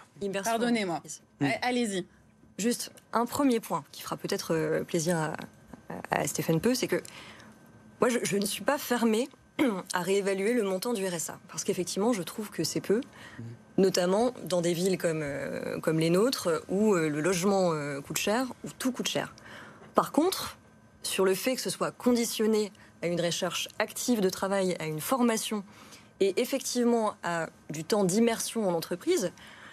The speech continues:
Speaker 1: ça, je, je n'y suis absolu-, enfin, je, je, je
Speaker 3: Mais
Speaker 1: pense
Speaker 3: c'est pas
Speaker 1: que
Speaker 3: ça la
Speaker 1: c'est
Speaker 3: proposition.
Speaker 1: indispensable.
Speaker 3: La proposition, c'est du travail, hein. C'est
Speaker 2: Et
Speaker 3: autre chose.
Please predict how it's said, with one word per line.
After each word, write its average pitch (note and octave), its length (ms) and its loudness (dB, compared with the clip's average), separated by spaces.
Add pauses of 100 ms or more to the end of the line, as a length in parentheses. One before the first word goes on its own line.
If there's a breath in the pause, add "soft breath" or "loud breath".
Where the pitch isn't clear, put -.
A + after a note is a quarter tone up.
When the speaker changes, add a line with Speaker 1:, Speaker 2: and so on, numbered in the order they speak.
(120)
Speaker 1:
ça, D#4 360 0 (580)
je, D#3+ 240 2
je D3 140 0
n'y F#3 100 4
suis C4+ 220 0 (100)
absolu-, F3+ 280 -4
enfin, - 220 -6
je, D#3+ 160 -4
je, E3+ 160 -6
je F3 120 0
Speaker 3:
Mais G#2+ 80 4
Speaker 1:
pense D4 120 2
Speaker 3:
c'est - 80 -6
pas C3 100 2
Speaker 1:
que G#2 40 -2
Speaker 3:
ça D3 160 0
la C3+ 100 2
Speaker 1:
c'est - 60 -6
Speaker 3:
proposition. G#2+ 540 -6 (540 loud breath)
Speaker 1:
indispensable. C4 580 2
Speaker 3:
La E3 80 2
proposition, - 60 -
c'est C#3+ 100 -2
du C3 120 -8
travail, A2 380 -8
hein. - 60 -18 (1500)
C'est - 100 2
Speaker 2:
Et - 20 2
Speaker 3:
autre B2+ 240 2
chose. A#2+ 320 -4